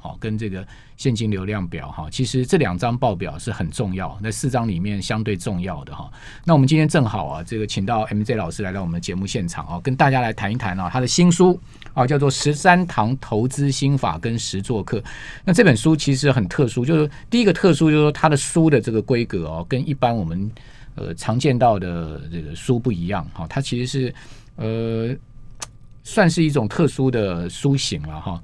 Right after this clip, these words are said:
那这种特殊的书型蛮让大家感觉就是它是一本实作书，哦，就让你感觉它就像手册，像实作书。哦，你读起来呢，其实也不会枯燥哈，因为一般的实作书啊，其实就感觉起来好像太教条了，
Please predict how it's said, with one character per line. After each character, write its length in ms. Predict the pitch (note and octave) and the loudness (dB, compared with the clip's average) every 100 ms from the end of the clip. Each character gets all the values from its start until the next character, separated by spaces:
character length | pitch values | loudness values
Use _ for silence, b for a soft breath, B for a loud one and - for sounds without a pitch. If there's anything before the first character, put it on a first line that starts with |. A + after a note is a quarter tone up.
| b | b
那 80 | D#3+ | 0
这 100 | F#3 | 2
种 80 | D#3 | 2
特 160 | F#3 | 4
殊 140 | D#3+ D3+ | 2 2
的 60 | |
书 180 | C3+ D#3+ | 2 2
型 240 | D#3 A2 G#2+ B B B B | 2 0 -4 B B B B
蛮 320 | - C3+ E3+ G3 - - - | 10 12 10 6 -4 -14 6
让 200 | G3 E3 | 8 10
大 160 | D3+ | 10
家 140 | D3 D3 | 10 8
感 240 | C#3 G2+ | 6 2
觉 140 | G2+ | 2
就 120 | A#2 C3+ | 2 2
是 80 | |
它 160 | C3 C3+ | 2 2
是 160 | B2+ C3 | 2 0
一 60 | |
本 180 | A2+ F#2 | 0 -2
实 240 | - G2+ | -2 -4
作 220 | F#2+ B2 F#2+ | -2 -2 -2
书， 300 | - E2+ - - | -4 -6 -8 -8
哦， 120 | A2 | -6
就 200 | E3+ D3 | 0 0
让 180 | C3+ D3+ | 2 2
你 60 | A#2+ | 2
感 180 | G#2+ F2+ | 0 -2
觉 100 | G#2+ | -2
它 140 | B2+ | 0
就 80 | B2 | 2
像 160 | C3+ | 2
手 260 | A#2 - E2 | 0 -2 -4
册， 280 | - D3 G2+ - | -2 -2 -2 -6
像 180 | - B2 | -4 -4
实 180 | G#2+ G2+ | -2 -6
作 220 | F#2 A2+ | -2 -2
书。 300 | F2+ - F#2+ B B B B | -2 -6 -8 B B B B
哦， 120 | - | 0
你 100 | A#2+ | 2
读 160 | G#2+ D#3+ | 2 2
起 120 | D#3 | 4
来 160 | A#2 A#2+ | 4 4
呢， 160 | C3+ | 2
其 180 | C3+ C3+ | 2 -2
实 160 | A#2+ B2 | -2 -2
也 100 | G#2+ | -2
不 320 | A2 A#2 B2+ | -2 -4 -4
会 200 | - C3+ | -4 -4
枯 220 | B2+ B2+ | -2 -2
燥 260 | B2+ B2 E2 | 4 4 4
哈， 120 | F#2 | 2
因 100 | C#3+ | 4
为 100 | F3 | 6
一 80 | E3+ | 6
般 160 | E3 D#3+ | 6 6
的 80 | |
实 200 | C#3+ - | 4 0
作 180 | A#2+ C#3+ | 0 0
书 220 | A#2 B2 | 0 -2
啊， 180 | A2+ E2+ | -2 -2
其 160 | E2+ B2+ | -2 -4
实 180 | C3+ C3 | -2 -2
就 140 | C#3+ | -2
感 180 | C3 F2 | 0 0
觉 160 | F#2 | -2
起 160 | A2+ - | -4 -4
来 200 | F2 F2+ b b b b | -2 -4 b b b b
好 120 | - G#2+ | -2 2
像 120 | D#3 | 4
太 140 | D3+ | 4
教 220 | C#3 C3+ | 6 6
条 240 | A2 F#2+ E2 | 6 0 -4
了， 120 | D2+ | -6